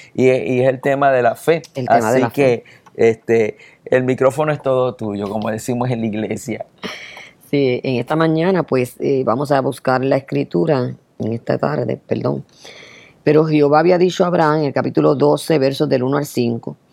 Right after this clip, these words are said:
Speaker 2: pero Jehová había dicho a Abraham, "Vete de tu tierra y de tu parentela y de la casa de tu padre a la tierra que te mostraré, y haré de ti una nación grande y te bendeciré,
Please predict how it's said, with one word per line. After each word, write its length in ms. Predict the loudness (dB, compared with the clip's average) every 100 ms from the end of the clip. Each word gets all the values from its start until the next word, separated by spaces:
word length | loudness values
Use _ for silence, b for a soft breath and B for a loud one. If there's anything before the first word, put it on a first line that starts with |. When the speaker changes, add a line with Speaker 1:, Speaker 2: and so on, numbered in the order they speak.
| B B 0
Speaker 2:
pero 180 | 2 4
Jehová 260 | 4 4 4
había 200 | 2 2
dicho 260 | 2 2
a 40 | 2
Abraham, 420 | 2 2 0 2
"Vete 240 | 2 2
de 100 | 0
tu 120 | 0
tierra 500 | 0 2 2 2 2
y 60 | 2
de 100 | 0
tu 100 | 0
parentela 800 | 0 0 -2 -2 0 2 2 0
y 80 | 0
de 100 | 0
la 140 | 0
casa 280 | 0 -2 0
de 100 | 0
tu 160 | -2 0
padre 440 | 0 2 -2 -6 B B B B
a 60 | 0
la 140 | 2
tierra 320 | 2 2 2
que 80 | 2
te 120 | 0
mostraré, 680 | 0 -2 -2 -2 0 0 -4 -10 B B B _
y 80 | 2
haré 160 | 4
de 100 | 4
ti 160 | 2 2
una 140 | 2
nación 440 | 0 0 0 0 2
grande 600 | 4 4 2 0 -2 -2
y 120 | -2
te 100 | 0
bendeciré, 840 | 0 2 0 -2 0 2 2 0